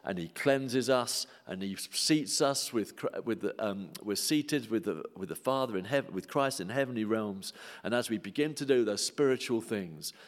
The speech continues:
so we begin to find ourselves walking in the paths that he would have for us to walk, meeting with the people that he would have us meet with, stepping in those ways of faith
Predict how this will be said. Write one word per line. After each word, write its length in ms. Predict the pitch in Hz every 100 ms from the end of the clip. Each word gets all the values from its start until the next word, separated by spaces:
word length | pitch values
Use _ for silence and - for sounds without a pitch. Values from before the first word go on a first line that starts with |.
| -
so 240 | - 117
we 80 | 110
begin 320 | 92 107 110
to 140 | 98 101
find 380 | - 131 131
ourselves 460 | 104 98 98 85 85 85
walking 520 | 123 139 127 143 123
in 120 | 110
the 80 | 98
paths 600 | - - 123 120 104 -
that 100 | 104
he 80 | 104
would 120 | 101
have 220 | - 117
for 160 | - 104
us 100 | -
to 100 | 101
walk, 440 | 92 104 78 - - - -
meeting 480 | 113 143 139 - 131
with 100 | 120
the 80 | -
people 480 | - 143 135 107 98
that 100 | 101
he 100 | 98
would 100 | 98
have 200 | 117 98
us 140 | -
meet 300 | 104 110 -
with, 340 | 95 85 73 - - -
stepping 600 | - - - 143 - 127
in 160 | 123 123
those 280 | 117 113
ways 320 | 113 120 113 110
of 100 | -
faith 580 | - 139 113 85 -